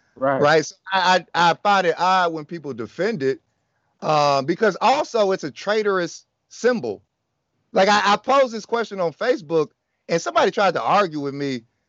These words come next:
Speaker 2: on some dumb shit, but I was like, "Yo, if the Confederacy would have succeeded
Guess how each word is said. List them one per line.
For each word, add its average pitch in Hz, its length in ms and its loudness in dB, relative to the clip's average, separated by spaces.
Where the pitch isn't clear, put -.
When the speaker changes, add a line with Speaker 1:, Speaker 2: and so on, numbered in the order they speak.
Speaker 2:
on 156 140 -2
some 123 160 -12
dumb 165 240 2
shit, 151 260 -6
but 156 100 -2
I 175 100 4
was 170 140 0
like, 156 200 0
"Yo, 151 380 2
if 180 160 0
the 160 160 -2
Confederacy 220 720 -2
would 185 160 -2
have 151 100 -4
succeeded 190 680 -6